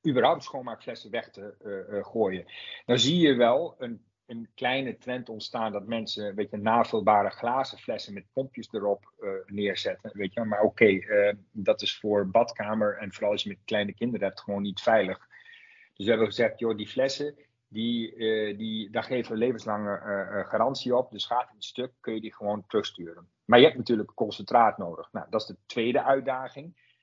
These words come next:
Die moet gevuld worden. Je ziet wel in, in, in, in Groot-Brittannië en Duitsland zie je een enorme ontwikkeling met tabletten en poeders.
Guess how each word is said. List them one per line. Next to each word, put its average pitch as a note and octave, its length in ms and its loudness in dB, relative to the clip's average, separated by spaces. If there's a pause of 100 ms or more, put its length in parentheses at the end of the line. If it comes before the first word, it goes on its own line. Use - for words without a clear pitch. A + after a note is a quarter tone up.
(140)
Die C#3 120 -6
moet A#2 160 -8
gevuld - 380 -6
worden. F2+ 320 -10
Je A2 100 -6
ziet C3+ 220 0
wel A2+ 240 4
in, A#2 260 -4
in, A#2 200 -4
in, A2+ 220 -4
in A#2 140 -2
Groot-Brittannië A#2 760 4
en G2+ 120 -2
Duitsland G#2+ 600 0
zie A2 160 -10
je G#2+ 80 -4
een G2+ 100 -8
enorme A2 360 -8
ontwikkeling G2+ 500 -8
met G2+ 160 -6
tabletten A2 580 2
en - 160 -20
poeders. C#3 460 -6